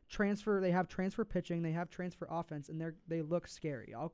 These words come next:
Oklahoma looks like a possible Omaha team as their ceiling. So if, if, if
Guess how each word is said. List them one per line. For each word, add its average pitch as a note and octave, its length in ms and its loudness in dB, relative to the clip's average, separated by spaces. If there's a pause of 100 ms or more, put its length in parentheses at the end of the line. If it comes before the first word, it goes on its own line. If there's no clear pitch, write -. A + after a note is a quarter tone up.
Oklahoma F3+ 440 2
looks E3+ 280 0
like E3 160 -2
a D3+ 40 -6
possible D3+ 640 -2 (380)
Omaha E3+ 360 4
team D#3+ 260 -2
as C#3+ 100 0
their D3 120 -2
ceiling. C#3+ 340 -2 (480)
So D#3+ 360 4 (180)
if, F3+ 160 0
if, F3 140 0 (100)
if F3+ 100 -2